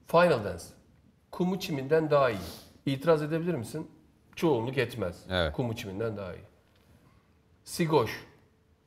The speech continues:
Speaker 1: yumuşak pist yakaladı mı? Daha iyi. Sert pistte acaba. Zala Bey,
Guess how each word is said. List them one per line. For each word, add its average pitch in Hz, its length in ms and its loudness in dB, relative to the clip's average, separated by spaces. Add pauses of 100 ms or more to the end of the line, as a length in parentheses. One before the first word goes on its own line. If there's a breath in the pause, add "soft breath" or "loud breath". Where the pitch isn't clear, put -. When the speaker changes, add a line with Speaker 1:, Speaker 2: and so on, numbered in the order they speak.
(240)
Speaker 1:
yumuşak 147 440 2
pist 127 200 -6
yakaladı 120 360 0
mı? 139 180 0 (260)
Daha 110 280 0
iyi. 85 200 -8
Sert - 380 -2
pistte 110 480 -6 (160)
acaba. 95 420 -2 (760)
Zala 147 400 8
Bey, 135 220 0